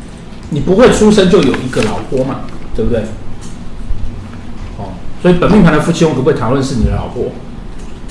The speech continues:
不行。所以当你看到夫妻两个字，你的脑海中浮现老婆，你就死掉了。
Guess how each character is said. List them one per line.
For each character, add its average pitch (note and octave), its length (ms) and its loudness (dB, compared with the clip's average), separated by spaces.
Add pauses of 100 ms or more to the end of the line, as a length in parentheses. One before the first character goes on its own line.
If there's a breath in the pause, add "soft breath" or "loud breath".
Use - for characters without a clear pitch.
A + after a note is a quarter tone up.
(280)
不 A#2+ 80 -6
行。 D3+ 320 -4 (800)
所 F#3+ 120 2
以 F3 40 4
当 A3+ 180 6
你 F#3+ 60 6
看 G#3+ 160 4
到 G3+ 100 8
夫 G3+ 120 4
妻 G3+ 120 4
两 C#3 160 6
个 C3+ 80 6
字， C3 220 0 (200)
你 C#3+ 80 0
的 D#3 140 4
脑 G3+ 140 6
海 E3 120 6
中 F3+ 160 6 (160)
浮 - 200 4
现 F3+ 200 8
老 C#3+ 240 6
婆， C#3 420 8 (180)
你 - 80 -4
就 C#3 40 -2
死 - 300 -4
掉 C3 200 -4
了。 D3 60 -4